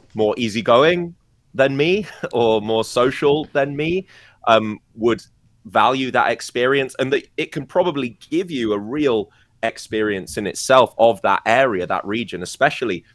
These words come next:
I mean, it could be anywhere you're going, really, but when you land as a tourist in a, an area, it can often be very difficult to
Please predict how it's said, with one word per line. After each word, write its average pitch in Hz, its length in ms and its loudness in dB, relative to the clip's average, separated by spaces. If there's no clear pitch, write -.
I 147 80 4
mean, 202 160 2
it 208 120 -2
could 180 100 -2
be 147 180 -2
anywhere 143 320 2
you're 98 160 -2
going, 95 320 0
really, 113 300 0
but 90 200 -4
when 131 180 0
you 113 120 -2
land 110 400 2
as 98 120 -4
a 92 60 -10
tourist 117 580 -2
in 107 180 -4
a, 95 160 -2
an 98 80 -2
area, 110 340 2
it - 120 -6
can 117 120 -4
often 120 220 -4
be 101 100 -4
very 101 220 -2
difficult 117 640 -6
to 92 280 -4